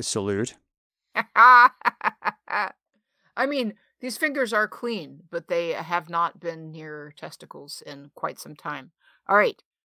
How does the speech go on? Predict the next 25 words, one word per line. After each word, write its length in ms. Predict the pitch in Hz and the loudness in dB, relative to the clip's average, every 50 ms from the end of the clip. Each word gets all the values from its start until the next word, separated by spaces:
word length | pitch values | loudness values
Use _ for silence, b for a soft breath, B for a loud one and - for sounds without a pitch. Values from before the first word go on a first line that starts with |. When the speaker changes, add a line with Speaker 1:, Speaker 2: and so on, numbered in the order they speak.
| _ _ _ _ _ _ _ | _ _ _ _ _ _ _
Speaker 2:
Uh, 320 | - 170 175 170 165 151 - - - | 2 4 4 4 4 2 -2 -4 -2
over 260 | 170 196 208 185 214 214 | -2 -2 0 0 -2 0
and 80 | 202 | 2
out, 220 | 202 208 214 202 - | 4 4 2 2 -2
my 100 | 196 214 | -6 -8
friends. 560 | 208 - 214 233 247 285 285 - - - - _ _ _ _ _ _ _ - | -6 -6 -6 -6 -6 -8 -10 -12 -14 -14 -16 _ _ _ _ _ _ _ -6
Uh, 200 | 175 175 175 - - | -6 -6 -4 -6 -6
until 380 | 185 180 165 - - 208 202 | -8 -8 -8 -6 -4 -4 -2
next 300 | 196 196 202 - - - | -2 -4 -6 -6 -10 -14
week, 260 | 220 214 254 262 - - - | -12 -12 -12 -14 -16 -14 -12
thank 200 | 196 180 180 - | -10 -10 -10 -10
you 60 | 196 | -10
so 160 | - - 190 | -10 -8 -6
much 220 | 190 190 185 - - | -6 -6 -6 -8 -12
for 80 | - 185 | -14 -12
joining 340 | 170 190 180 180 185 190 208 | -10 -8 -8 -8 -10 -10 -12
us. 280 | 233 262 - - - - _ _ _ _ _ _ _ | -14 -14 -14 -16 -16 -18 _ _ _ _ _ _ _
Stay 240 | - - 208 196 196 | -8 -4 -2 -2 -2
safe, 400 | - - 220 196 220 262 - - - - | -2 -2 -4 -2 -2 -4 -6 -10 -20 -18
stay 260 | - - - 185 180 | -14 -10 -8 -8 -8
sexy, 600 | 180 - - 185 190 - - 262 269 285 285 - _ _ _ _ _ _ _ _ _ - | -8 -6 -8 -8 -8 -8 -10 -12 -12 -12 -12 -14 _ _ _ _ _ _ _ _ _ -2
uh, 460 | - 170 175 175 170 175 175 175 180 175 - _ _ _ _ _ _ - | 0 2 4 4 4 2 0 -2 -6 -8 -12 _ _ _ _ _ _ -16
clean 220 | - - 233 226 | -12 -10 -10 -8
your 80 | 220 220 | -10 -10
testicles. 560 | 220 240 233 220 - 214 - 147 139 - _ | -12 -12 -14 -14 -16 -18 -20 -20 -20 -20 _